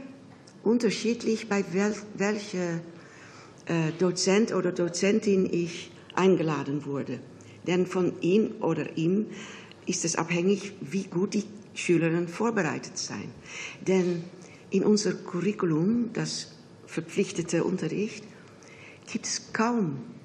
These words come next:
etwas, Worte vom Holocaust, Zweiter Weltkrieg. Das, das ist sehr ärmlich. Eine Schande, finde ich. Also, dann ist man abhängig von einer Person.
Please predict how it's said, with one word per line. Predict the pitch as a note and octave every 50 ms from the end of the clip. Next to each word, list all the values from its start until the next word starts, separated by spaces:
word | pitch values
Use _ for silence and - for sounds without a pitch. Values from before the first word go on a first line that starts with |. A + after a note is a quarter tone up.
| - - - - -
etwas, | E3+ E3 D#3+ - C3+ C3 C3 B2+ - - - -
Worte | D3+ D#3 D3+ D#3 - C#3 C3+ B2+ - - - - - -
vom | - - - - C#3+ C#3+ C#3 B2+ B2+ C3 C3
Holocaust, | C3+ C#3+ C#3 C3+ C#3 - C3 C3+ C3+ C3 - - - - - - -
Zweiter | - - D3+ D3+ - D3+ B2+
Weltkrieg. | D3 D3 C#3+ C#3 - - - - C3+ C3+ C3 - -
Das, | - B2+ B2 - - - - - - - - - - - - - - - - - - - - - - -
das | - D3+ - -
ist | E3+ - - -
sehr | - F#3 - -
ärmlich. | - D#3+ D#3 D3+ B2 F2 - - - - - - - - - - - - - - - - - - - - - - - - -
Eine | D3 D#3
Schande, | D#3+ - - D#3+ D#3+ D#3 C#3 A2 -
finde | - C#3 B2 A#2+ -
ich. | - - - - - - - - - - - - - - - - - - - - - - - - - - - - -
Also, | - F#3 - A3+ A3 G3
dann | F#3 G3 G3+
ist | G#3 G#3 -
man | F#3 F3
abhängig | A#2 E3+ E3+ F#3 G#3 G3+ F3 E3 -
von | - - F#3+ F3+ -
einer | - E3 E3
Person. | E3 E3 D#3+ D3+ - E3 F3+ F3+ D3+ C3 B2+